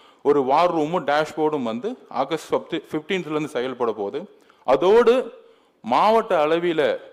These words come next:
மாநில அளவில, ஒன்றிய அளவில, கிளைக்கழக அளவில எந்த பிரச்சனை இருந்தாலும் தலைவரே டைரக்டா பாக்குற மாதிரி அவருடைய மொபைல்ல இந்த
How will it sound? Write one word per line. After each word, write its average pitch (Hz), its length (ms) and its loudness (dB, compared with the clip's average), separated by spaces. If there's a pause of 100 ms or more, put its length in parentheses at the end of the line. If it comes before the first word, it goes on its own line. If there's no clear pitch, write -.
(220)
மாநில 165 560 0
அளவில, 135 320 0
ஒன்றிய 180 420 -2
அளவில, 139 340 -2
கிளைக்கழக 180 640 -2
அளவில 131 300 -2 (540)
எந்த 202 400 -2
பிரச்சனை 180 460 -2
இருந்தாலும் 147 560 0 (200)
தலைவரே 165 600 0 (160)
டைரக்டா 151 480 0 (120)
பாக்குற 143 340 2
மாதிரி 127 300 -2
அவருடைய 139 600 0
மொபைல்ல 139 640 -2
இந்த 135 200 -6